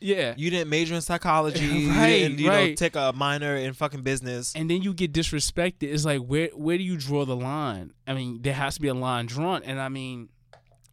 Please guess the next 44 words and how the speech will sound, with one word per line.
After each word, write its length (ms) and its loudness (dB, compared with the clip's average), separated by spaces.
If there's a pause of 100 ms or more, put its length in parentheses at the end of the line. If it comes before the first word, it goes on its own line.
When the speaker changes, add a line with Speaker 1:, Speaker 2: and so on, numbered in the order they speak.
(280)
Speaker 1:
players 300 0
are 40 0
already 320 0
risking 380 -4
a 80 -4
lot 360 -4
by, 300 -4
you 120 -8
know, 120 -6
they're 160 -6
losing 300 -4
endorsements 500 -6
by 100 -10
taking 320 -10
the 60 -10 (160)
knee, 140 -6 (120)
taking 220 -6
the 100 -6
knee 160 -6
on 100 -8
the 60 -8
stage. 220 -10 (160)
Speaker 2:
Yeah. 280 -2 (220)
Speaker 1:
But 140 -2
then 100 0
when 140 -4
you're 100 -2
also 400 -2
on 120 -6
a 80 -14
team 520 -2
and 140 -4
the 40 -6
person 380 -2
that 140 -6
you 200 -2
actually, 480 -4 (1080)
I 60 -12
hate 180 -10
saying 240 -10
this, 180 -10
work 260 -4
for, 380 -2 (240)
Speaker 2:
Yeah. 240 -6